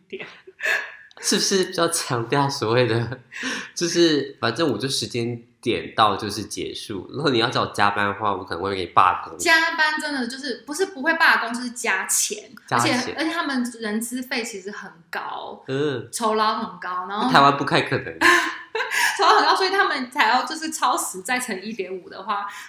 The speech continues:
Speaker 1: 整个就是制片方整个非常的紧张。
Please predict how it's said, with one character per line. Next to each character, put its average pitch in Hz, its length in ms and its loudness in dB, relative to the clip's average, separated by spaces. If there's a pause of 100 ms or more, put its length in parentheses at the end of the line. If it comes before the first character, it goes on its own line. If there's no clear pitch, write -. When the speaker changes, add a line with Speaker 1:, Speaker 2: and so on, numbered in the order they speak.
Speaker 1:
整 196 120 -4
个 190 80 -4
就 262 140 -4
是 254 120 -4
制 269 180 -4
片 254 260 2
方 277 180 4
整 202 140 -4
个 233 80 4 (300)
非 285 120 2
常 240 200 0
的 208 80 0
紧 180 320 -6
张。 240 420 -4